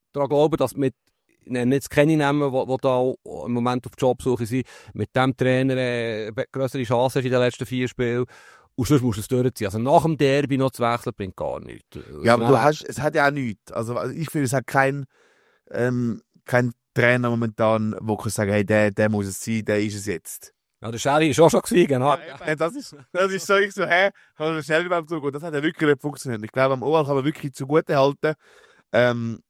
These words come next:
Speaker 2: wenn das Ganze so gewesen wäre, die ganze Saison wie unter dem Oral wäre, der G C jetzt schon, hat noch mehr Abstand.
Speaker 1: Aber weißt, vielleicht, manchmal, du, du shootest ja auch, oder hast, bist lange in der Kabine gewesen, manchmal,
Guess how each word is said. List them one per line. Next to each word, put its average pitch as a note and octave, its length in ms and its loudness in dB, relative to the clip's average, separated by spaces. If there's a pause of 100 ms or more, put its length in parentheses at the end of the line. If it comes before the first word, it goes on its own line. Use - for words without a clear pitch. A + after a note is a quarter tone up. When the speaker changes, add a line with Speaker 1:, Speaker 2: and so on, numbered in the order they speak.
(320)
Speaker 2:
wenn D3+ 280 2
das - 180 -14
Ganze E3+ 340 -4
so D3+ 100 -6
gewesen D#3+ 280 -4
wäre, D3+ 120 4
die C#3 80 2
ganze E3 300 2
Saison C#3 180 0
wie C#3+ 100 -2
unter C#3+ 240 -2
dem B2+ 60 -2
Oral C3 320 4
wäre, B2 160 0
der A#2+ 120 -10
G B2+ 200 -2
C - 140 -6
jetzt A2 140 -8
schon, B2 360 2
hat A#2 180 -6
noch G#2+ 160 -2
mehr A#2+ 220 6
Abstand. - 400 -8 (1200)
Speaker 1:
Aber D3+ 140 -6
weißt, G#3 180 -4
vielleicht, G3+ 360 4
manchmal, G3+ 580 4
du, - 80 -14
du F#3 80 -6
shootest D#3 380 -8
ja F3+ 100 0
auch, F3 220 -2
oder D#3 160 -4
hast, C#3+ 200 -8
bist C3+ 120 -12
lange E3 240 6
in D#3+ 40 0
der - 60 -10
Kabine E3 300 4
gewesen, D3+ 200 -4
manchmal, E3 300 -2